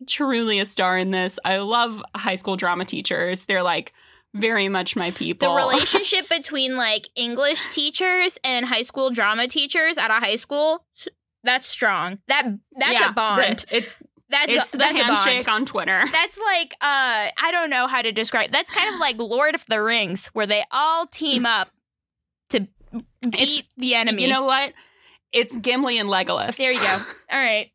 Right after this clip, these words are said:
Speaker 2: All right. I knew you were gonna
Speaker 1: Put 'em
Speaker 2: come in with the
Speaker 1: together.
Speaker 2: reference. I knew you were
Speaker 1: Best
Speaker 2: gonna know the
Speaker 1: friends
Speaker 2: names.
Speaker 1: forever.
Speaker 2: <laughs>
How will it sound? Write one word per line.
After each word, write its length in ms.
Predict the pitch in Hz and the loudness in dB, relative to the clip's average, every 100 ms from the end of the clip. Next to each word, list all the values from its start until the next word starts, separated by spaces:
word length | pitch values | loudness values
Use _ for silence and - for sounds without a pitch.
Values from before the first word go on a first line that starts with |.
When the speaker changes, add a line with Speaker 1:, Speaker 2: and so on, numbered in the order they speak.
| 277 | -2
Speaker 2:
All 80 | 277 | 0
right. 120 | 247 | 2
I 80 | 294 | 0
knew 100 | 339 370 | 2 2
you 140 | 302 | 2
were 100 | 311 285 | 2 2
gonna 140 | 262 | 2
Speaker 1:
Put 80 | 285 | 2
'em 80 | 240 | 2
Speaker 2:
come 40 | |
in 60 | 247 | 2
with 100 | 254 | 4
the 60 | 247 | 4
Speaker 1:
together. 100 | 233 | 4
Speaker 2:
reference. 520 | 233 240 240 294 - - | 2 0 -2 -4 -10 -4
I 120 | 320 | 0
knew 100 | 359 | 0
you 140 | 403 381 | 0 4
were 40 | |
Speaker 1:
Best 200 | 247 302 | 4 2
Speaker 2:
gonna 120 | 285 | 0
know 60 | 269 | 0
the 80 | 247 | 2
Speaker 1:
friends 200 | 226 226 | 4 2
Speaker 2:
names. 180 | 330 - | 0 -2
Speaker 1:
forever. 1300 | - 220 214 202 196 196 196 190 - 185 180 165 | 0 2 2 0 0 2 2 0 -2 0 0 0
Speaker 2:
<laughs> 0 | - | -2